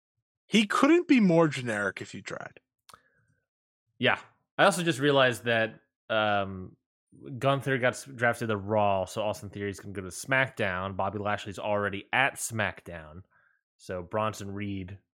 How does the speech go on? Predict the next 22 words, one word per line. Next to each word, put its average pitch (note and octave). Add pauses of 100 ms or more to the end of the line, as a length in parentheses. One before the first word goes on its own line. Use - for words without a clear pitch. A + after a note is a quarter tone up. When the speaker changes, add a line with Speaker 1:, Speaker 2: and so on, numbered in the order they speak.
(140)
Speaker 2:
may A2
or A2
may G#2+
not G2
be F#2
a F2
SmackDown A#2+
wrestler G2+
as F#2
well. F#2
They'll F2+
continue C3+
the A#2
feud, G2+ (520)
maybe. D#2+ (300)
We'll A2
see. G2 (100)
Speaker 1:
Raw D3
looks D4+
good. G2+ (100)
Raw, B2+ (180)
Raw, G#3